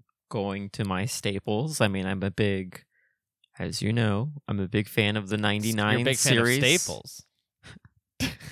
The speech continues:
Speaker 1: I'm a big fan of deals in general, and especially during this time,
Speaker 2: Mm-hmm.
Speaker 1: you know, uh, there's a big day that I really love
Speaker 2: Mm-hmm.
Speaker 1: that I don't really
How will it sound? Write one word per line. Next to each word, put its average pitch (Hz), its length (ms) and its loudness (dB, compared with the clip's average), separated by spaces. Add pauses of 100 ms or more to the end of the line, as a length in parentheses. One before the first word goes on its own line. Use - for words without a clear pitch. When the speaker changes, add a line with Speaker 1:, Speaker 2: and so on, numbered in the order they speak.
(720)
Speaker 1:
I'm 113 100 -2
a 135 100 4
big 170 240 4
fan 156 300 6
of 123 380 -2 (600)
deals - 720 2 (240)
in 110 160 0
general, 107 580 4
and 110 760 2 (460)
especially 143 560 2
during 117 460 2
this 104 280 0
time, 131 640 2 (320)
Speaker 2:
Mm-hmm. 110 380 -14 (640)
Speaker 1:
you 107 140 -2
know, 101 320 -4 (240)
uh, 82 140 -6 (260)
there's 107 240 2
a 110 40 2
big 104 420 2
day 101 560 2 (640)
that - 100 -2
I 90 220 4
really 110 260 4
love 110 720 2
Speaker 2:
Mm-hmm. 92 460 -6
Speaker 1:
that 104 180 4
I 95 140 4
don't 110 200 2
really 104 540 2